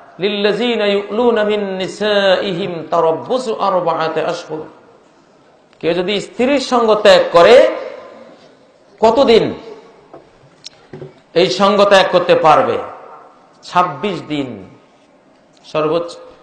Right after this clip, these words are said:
আহ, ছাব্বিশ দিন না, সর্বোচ্চ, আহ, চার মাস, আরবাআত আশহুর। স্বামী স্ত্রী থেকে বিচ্ছিন্ন থাকতে পারবে সর্বোচ্চ চার মাস।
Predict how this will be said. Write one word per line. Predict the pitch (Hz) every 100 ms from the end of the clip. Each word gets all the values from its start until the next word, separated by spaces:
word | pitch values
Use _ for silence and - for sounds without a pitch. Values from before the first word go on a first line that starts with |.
| _
আহ, | - 135 123 117 117
ছাব্বিশ | - 143 147 127
দিন | 135
না, | 123
সর্বোচ্চ, | - 156 151 160 -
আহ, | 185 226 254 - - - - _ _ 127 120 -
চার | 226 233
মাস, | 180 - - - -
আরবাআত | 254 247 190 170
আশহুর। | 170 170 - 131 95 - - _ _ _ _ _ _ _ _ _ _ _ _ _ _ _ _ _ _ _ _ _ _ _ _ _
স্বামী | - - 151 156
স্ত্রী | 151 165 170
থেকে | 175 170 156
বিচ্ছিন্ন | 151 - 240 226
থাকতে | 196 190 175
পারবে | 165 147 190 240 -
সর্বোচ্চ | - 165 233 269 247
চার | - 165
মাস। | 123 107 - -